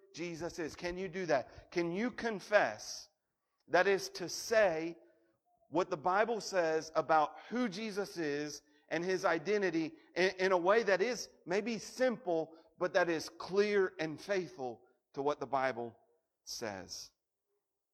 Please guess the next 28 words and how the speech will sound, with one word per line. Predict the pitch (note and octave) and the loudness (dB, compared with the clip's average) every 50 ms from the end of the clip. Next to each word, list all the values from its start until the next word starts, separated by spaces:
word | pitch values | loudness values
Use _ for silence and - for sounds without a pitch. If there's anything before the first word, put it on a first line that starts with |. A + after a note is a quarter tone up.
| _ _ _ - - - | _ _ _ -20 -10 -2
Well, | A2+ B2+ | 2 4
our | C3+ C#3 B2+ | 4 4 4
goal | A2+ D#3 D#3+ D#3 D3+ D3 | 2 2 4 4 4 4
over | C#3 C3 C3 | 2 0 -4
the | B2+ B2 B2 | -6 -6 -4
next | B2+ C#3 C3+ C3 - - - - _ _ _ _ _ _ _ _ _ _ _ _ _ | -2 -4 -4 -4 -8 -12 -14 -16 _ _ _ _ _ _ _ _ _ _ _ _ _
couple | - C3+ - D3 D3+ C3 | -8 -8 -6 -6 -6 -4
weeks | A#2+ A#2+ A#2+ B2 B2 - - | -4 -6 -6 -6 -8 -12 -14
here | - G#2+ G#2+ A2 A2+ A2+ - _ _ _ _ _ _ _ _ _ _ _ _ _ _ _ _ _ | -10 -10 -8 -8 -8 -10 -12 _ _ _ _ _ _ _ _ _ _ _ _ _ _ _ _ _
is, | A#2+ A#2 G#2+ - - - - | -6 -4 -4 -4 -8 -6 -6
is | A#2 G#2+ G#2 | -6 -6 -2
really | A#2+ B2+ A#2+ A#2+ A#2 | -2 -2 -2 -2 -4
to | - - A2 | -4 -6 -10
do | G#2 G2 A#2 A2 G2+ | -8 -8 -8 -8 -8
that, | F#2+ F2+ E2+ - - - _ _ _ _ - | -10 -12 -12 -14 -16 -18 _ _ _ _ -8
maybe | - C3+ C3+ B2+ - | -8 -6 -6 -6 -10
to | - A#2+ A2 | -12 -14 -14
grow | G2+ G#2+ G#2+ A2+ A#2 B2 B2 A2+ G#2+ - G#2+ | -12 -10 -4 0 2 2 2 0 -2 -8 -8
in | G#2 G#2 | -8 -8
our | G2+ G2+ G2+ G#2+ | -8 -8 -8 -10
ability | G#2 G#2+ A#2 A2+ A2 G#2 G2 F#2+ G2 F#2 _ _ _ _ _ _ _ - | -10 -10 -12 -12 -10 -12 -14 -16 -18 -18 _ _ _ _ _ _ _ -12
to | A#2+ A2 | -10 -6
do | B2 C3+ B2+ | -4 -4 -4
that. | G#2+ G#2 G2 | -2 -2 0
I | G#2+ A2 | 0 0
hope | G#2+ A#2+ C#3 C#3 - C3 | 0 -2 -4 -4 -4 -6
if | A2 - | -10 -8
you, | A#2 B2 B2 A#2 | -6 -6 -6 -6